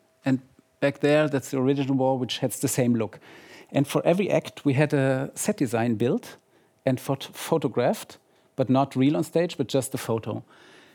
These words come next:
And it looked very, very realistic. I mean, if you see it, you think there are chairs, but it's only a photo.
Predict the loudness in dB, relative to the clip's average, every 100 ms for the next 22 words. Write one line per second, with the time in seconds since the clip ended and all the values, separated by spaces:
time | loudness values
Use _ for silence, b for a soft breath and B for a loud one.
0 | b 2 2 2 0 0 2 4 4 4
1 | 2 2 0 -2 -4 -2 2 4 4 0
2 | -2 -2 2 0 0 -2 2 2 2 2
3 | 2 0 0 0 0 -4 -12 -8 -6 -2
4 | 0 0 0 -2 -2 -6